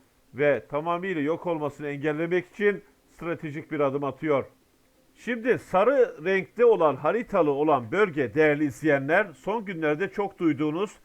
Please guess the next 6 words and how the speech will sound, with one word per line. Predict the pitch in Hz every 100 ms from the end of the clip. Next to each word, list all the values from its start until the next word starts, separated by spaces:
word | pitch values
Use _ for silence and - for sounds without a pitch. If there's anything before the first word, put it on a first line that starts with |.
| _ _ _ -
Transnistria. | 165 208 220 - 151 214 - - 151 139 104 92 _ _ _ -
Bu | 247
bölgede | 269 226 151 139 123 95
dört | 143 254 254 202
bin | 170
tane | - 143 131 165 254